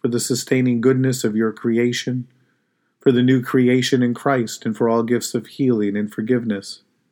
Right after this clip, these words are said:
for the gifts we enjoy in the relationship with others, and for the communion of faith that sustains us in your church. For what else are we thankful for?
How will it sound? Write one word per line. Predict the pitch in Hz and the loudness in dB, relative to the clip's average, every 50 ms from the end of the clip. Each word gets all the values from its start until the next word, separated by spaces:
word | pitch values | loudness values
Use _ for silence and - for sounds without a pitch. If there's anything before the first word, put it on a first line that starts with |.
| _ _ _ _ _ _ _ _ _ | _ _ _ _ _ _ _ _ _
for | - - 120 | -4 -4 -2
the | 117 117 | 0 2
gifts | 117 131 131 127 - - - - | 2 2 0 0 -2 -6 -6 -2
we | - 135 131 | -2 0 0
enjoy | 131 127 127 110 120 113 107 101 101 101 101 104 104 _ _ _ _ _ _ _ _ - | 2 0 0 0 0 0 0 0 -2 -2 -4 -6 -8 _ _ _ _ _ _ _ _ -8
in | 113 107 | -6 -4
the | 107 | -2
relationship | 107 107 104 104 107 107 104 - - 113 101 - 113 104 - | 0 0 0 0 -2 -2 -4 -6 -8 -8 -6 -6 -6 -6 -4
with | - 101 - 107 | -6 -8 -6 -6
others, | 98 90 101 98 98 98 - - - _ _ _ _ _ _ _ _ _ _ _ _ - | -6 -6 -6 -8 -8 -10 -14 -20 -20 _ _ _ _ _ _ _ _ _ _ _ _ -2
and | 123 120 117 117 113 107 | -2 0 0 -2 -4 -6
for | - - 123 | -4 -6 -4
the | 117 104 | -4 -4
communion | - - 117 117 117 117 131 135 143 139 135 127 107 101 | -4 -4 -4 -2 0 0 0 0 0 0 -2 -2 -2 -4
of | 101 - | -6 -10
faith | - - 127 120 120 117 107 107 - - - - _ _ _ _ _ _ - | -8 -4 -2 -2 -2 -2 -4 -8 -12 -20 -20 -20 _ _ _ _ _ _ -8
that | 110 104 - | -8 -8 -6
sustains | - 120 - - - - 120 120 117 110 107 | -8 -10 -10 -10 -6 -4 -2 -2 -2 -4 -4
us | 117 107 104 - - | -6 -8 -8 -6 -8
in | 101 | -8
your | 101 95 95 101 | -8 -8 -10 -14
church. | 95 - - - 104 - _ _ _ _ _ _ _ _ _ _ _ _ _ _ _ _ _ - - _ _ - | -16 -18 -20 -20 -20 -20 _ _ _ _ _ _ _ _ _ _ _ _ _ _ _ _ _ -20 -20 _ _ 2
For | 151 147 | 4 4
what | 147 151 147 143 | 4 4 4 4
else | 139 127 131 - | 2 2 0 0
are | 139 135 | 0 0
we | 135 131 | 0 -2
thankful | 131 - 120 113 107 104 - - 107 101 | -2 -2 -2 -4 -4 -6 -8 -10 -10 -10
for? | - - - 107 107 107 | -10 -12 -12 -12 -12 -12